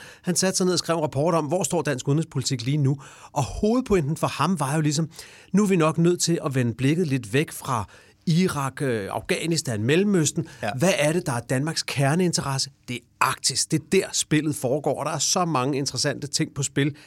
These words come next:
Speaker 1: og, og, og farlige og udfordrende ting på spil i Arktis.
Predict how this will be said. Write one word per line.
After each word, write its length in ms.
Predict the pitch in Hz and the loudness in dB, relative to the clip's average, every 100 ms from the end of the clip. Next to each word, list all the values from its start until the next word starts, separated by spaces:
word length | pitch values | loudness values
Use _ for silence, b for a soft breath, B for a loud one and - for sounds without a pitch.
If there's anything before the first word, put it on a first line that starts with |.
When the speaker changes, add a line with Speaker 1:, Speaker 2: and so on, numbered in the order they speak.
| B | B
Speaker 1:
og, 280 | 123 92 107 | -4 -4 -4
og, 260 | 107 - | -6 -4
og 140 | 107 110 | -8 -6
farlige 800 | 123 131 180 185 156 117 110 101 | -2 2 4 4 2 0 -2 -4
og 280 | 95 71 - | -6 -6 -4
udfordrende 520 | 202 190 139 131 127 | -2 0 -2 -2 0
ting 200 | 175 165 | -2 -2
på 60 | 156 | -6
spil 240 | - 151 | 0 0
i 40 | |
Arktis. 400 | 139 123 120 139 | 0 -2 -2 -6